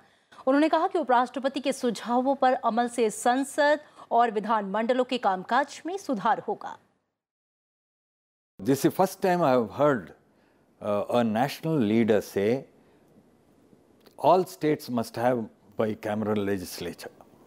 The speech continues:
Speaker 2: I think, um, Political, across political parties,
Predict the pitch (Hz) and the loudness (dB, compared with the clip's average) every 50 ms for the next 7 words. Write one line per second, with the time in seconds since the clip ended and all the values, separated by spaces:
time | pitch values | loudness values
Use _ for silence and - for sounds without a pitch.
0 | _ _ _ - - - - - - - - _ _ - - 117 117 117 - 139 | _ _ _ -20 -20 -20 -20 -20 -20 -20 -20 _ _ -4 0 0 0 0 2 0
1 | 139 143 127 - - 107 104 101 98 95 95 98 95 - _ _ - - - - | 0 0 0 2 4 4 4 4 4 2 -2 -6 -10 -14 _ _ -20 -20 -18 -12
2 | - 104 95 - - - _ _ - 143 139 147 147 - 151 - 135 131 - - | -8 -8 -8 -8 -10 -16 _ _ 0 2 2 2 2 0 -4 -4 -4 -6 -6 -6
3 | 113 110 - - 151 165 160 - - - 135 123 113 101 - - - 104 104 - | -8 -8 -4 2 4 4 4 2 0 -2 -2 0 0 -2 -4 -6 -6 -6 -4 -2
4 | 101 95 87 87 - 98 104 107 - - | -2 -2 -2 -2 -4 -4 -4 -4 -6 -10